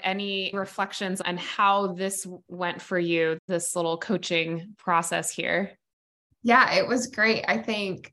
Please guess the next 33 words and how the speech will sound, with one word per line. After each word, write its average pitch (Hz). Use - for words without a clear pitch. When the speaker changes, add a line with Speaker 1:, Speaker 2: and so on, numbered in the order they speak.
Speaker 2:
you 220
asked 196
the 214
right 180
questions 226
to 208
help 208
me 196
come 196
to 220
the 202
conclusion 202
myself. 190
And 190
I 202
think 196
I 190
just 190
needed 185
my 185
thoughts 180
about 190
the 214
topic 202
just 220
broadened 185
a 196
little 180
bit. 180
I 202
think 190
sometimes 185
when 185